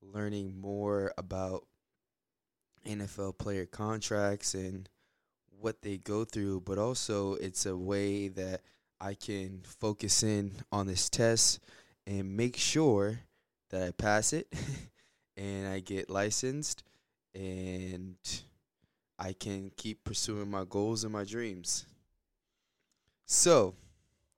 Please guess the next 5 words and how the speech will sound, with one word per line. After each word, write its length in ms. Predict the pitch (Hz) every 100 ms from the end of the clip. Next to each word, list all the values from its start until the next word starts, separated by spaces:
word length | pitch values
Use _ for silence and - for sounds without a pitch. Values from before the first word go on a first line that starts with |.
| _ _ _
with 180 | 107 107 -
all 300 | 117 131 127
that 360 | 107 110 101 95
being 320 | 107 101 95
said, 500 | - - 113 143 165